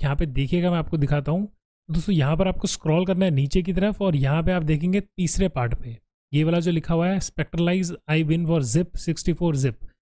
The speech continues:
ये zip folder है, आपको इसको जो है download कर लेना है अपने जहाँ पे भी desktop पे या क-, कोई भी place है। please make sure वो आपको पता हो कि कहाँ download हो रहा है। तो ये download करने के बाद आपको ये देखिएगा, मैं नीचे यहीं से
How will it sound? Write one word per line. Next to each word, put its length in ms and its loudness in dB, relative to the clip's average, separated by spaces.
ये 80 0
zip 280 2
folder 260 2
है, 60 0
आपको 380 -6
इसको 280 -4
जो 120 2
है 120 2
download 440 0
कर 120 -4
लेना 280 0
है 60 -2
अपने 260 0
जहाँ 200 2
पे 120 2
भी 140 0
desktop 460 -2
पे 100 0
या 120 0
क-, 120 -8
कोई 240 0
भी 100 0
place 320 0
है। 100 0
please 220 2
make 220 0
sure 160 0
वो 80 2
आपको 220 0
पता 220 0
हो 100 2
कि 100 -4
कहाँ 280 0
download 320 2
हो 60 0
रहा 100 -4
है। 120 -10
तो 40 2
ये 160 4
download 420 2
करने 220 2
के 80 0
बाद 260 2
आपको 340 0
ये 200 2
देखिएगा, 320 2
मैं 120 2
नीचे 260 0
यहीं 240 4
से 200 0